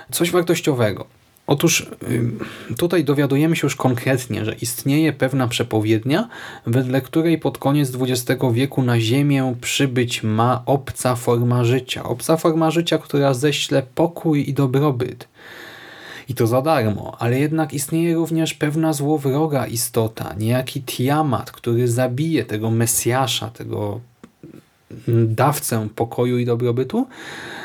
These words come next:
yy, i tym samym położy kres tym cudownym czasom, chyba że zapobiegnie temu Mitra, czyli Deadpool. Problem polega na tym, że przepowiednia zakłada także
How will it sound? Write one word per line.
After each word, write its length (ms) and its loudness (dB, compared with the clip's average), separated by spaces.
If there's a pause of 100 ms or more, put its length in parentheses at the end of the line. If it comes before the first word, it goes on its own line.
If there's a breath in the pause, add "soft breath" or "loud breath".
(220 loud breath)
yy, 80 -2 (500)
i 200 0
tym 180 0
samym 360 2
położy 520 2
kres 600 0 (800)
tym 160 2
cudownym 500 0
czasom, 600 0
chyba 540 0
że 200 2
zapobiegnie 720 2
temu 360 2
Mitra, 640 0 (440 loud breath)
czyli 540 0
Deadpool. 580 -2
Problem 320 0
polega 320 2
na 140 2
tym, 200 0
że 100 2
przepowiednia 640 0
zakłada 480 0
także 800 2